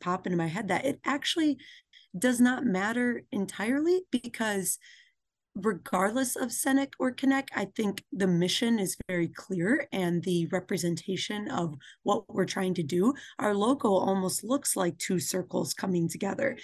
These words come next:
And if you think about that in terms of your life path and journey, right? We're all just going through our individual, uh, journeys, but all those journeys are interconnected in some sort of broader web. So I find it kind of fascinating when people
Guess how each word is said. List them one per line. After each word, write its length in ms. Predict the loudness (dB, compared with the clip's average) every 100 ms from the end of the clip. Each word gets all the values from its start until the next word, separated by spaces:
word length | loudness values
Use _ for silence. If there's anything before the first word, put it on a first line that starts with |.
| -18 -8
And 160 | 2 4
if 160 | 4 2
you 100 | 0
think 260 | 2 2
about 260 | 0 -2 -2
that 260 | -2 -2
in 140 | -2 -4
terms 320 | -2 -4 -4
of 140 | -4
your 400 | 0 4 4 0 -4 -18 _
life 340 | 2 2 0 -8 _
path 320 | -2 0 2 2
and 160 | 2
journey, 360 | 2 0 2 -2
right? 320 | 0 0 -2 -6 -20 -4
We're 140 | -2
all 260 | 0 0 0
just 260 | -2 -4
going 280 | -2 -2 -2
through 420 | -4 0 2 2 -2
our 380 | -8 -4 -2 -2
individual, 760 | -2 -2 0 0 0 0 0 -2 -14 _ _
uh, 260 | 0 0 0
journeys, 460 | 0 2 2 0
but 120 | -2 -4
all 280 | -2 -2
those 280 | 0 0 0
journeys 400 | -4 -4 -4 -2
are 140 | -2 -2
interconnected 880 | -2 -2 -6 -6 -4 -4 -4 -2
in 140 | 0 0
some 260 | 0 0
sort 280 | 2 2 2
of 260 | 0 -6 -2
broader 360 | 0 2 2
web. 420 | 0 0 0 -2 -2
So 360 | 2 4 4 2 -12 _ -4
I 60 |
find 220 | 2 4 4
it 100 | 2
kind 160 | -2
of 80 | 0
fascinating 640 | 0 0 2 0 2 2
when 140 | 2 0
people 440 | -2 0 -2 -2